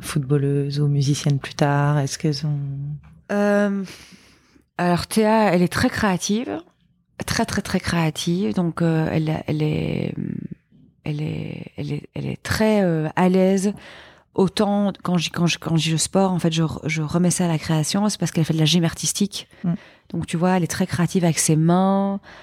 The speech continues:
Speaker 2: avec du bricolage, avec le sport, elle a une aisance, en fait, euh, là-dedans. Euh, donc, elle, oui, elle a ça.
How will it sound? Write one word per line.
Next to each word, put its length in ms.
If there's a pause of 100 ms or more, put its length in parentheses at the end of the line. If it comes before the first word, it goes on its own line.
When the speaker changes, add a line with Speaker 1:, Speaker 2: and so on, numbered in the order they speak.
(120)
Speaker 2:
avec 120
du 80
bricolage, 960 (100)
avec 300
le 160
sport, 440
elle 80
a 60
une 160
aisance, 480
en 80
fait, 240
euh, 100
là-dedans. 600 (680)
Euh, 580 (1200)
donc, 320
elle, 220
oui, 320
elle 140
a 60
ça. 280